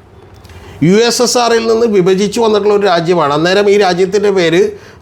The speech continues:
തുർക്ക്മെനിസ്ഥാൻ, ആ, സോവിയറ്റ് എന്ന് പറഞ്ഞ റിപ്പബ്ലിക് എന്ന് പറഞ്ഞാൽ ടി എസ് എസ് ആർ എന്ന് പറയുന്നത് എന്താണ്?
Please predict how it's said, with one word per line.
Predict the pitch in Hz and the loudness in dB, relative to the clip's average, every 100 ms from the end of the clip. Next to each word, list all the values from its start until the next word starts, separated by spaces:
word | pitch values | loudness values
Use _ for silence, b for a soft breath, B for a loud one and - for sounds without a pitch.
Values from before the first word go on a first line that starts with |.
| - | -2
തുർക്ക്മെനിസ്ഥാൻ, | 180 180 196 226 214 214 208 208 | -2 0 0 2 0 0 -4 -4
ആ, | 208 196 180 180 180 185 185 185 | -4 -4 -2 -2 0 0 0 0
സോവിയറ്റ് | 180 185 190 214 214 208 - 180 | 0 0 2 2 0 -2 -8 -4
എന്ന് | 185 196 | -2 0
പറഞ്ഞ | 190 202 | 0 0
റിപ്പബ്ലിക് | 190 170 185 190 | -2 -2 -2 0
എന്ന് | 185 | 0
പറഞ്ഞാൽ | 190 196 | 0 2
ടി | |
എസ് | 196 196 220 | 0 2 0
എസ് | 220 | 0
ആർ | 202 | 0
എന്ന് | 196 196 | 0 0
പറയുന്നത് | 190 185 196 | 0 0 0
എന്താണ്? | 185 165 120 | 0 0 -2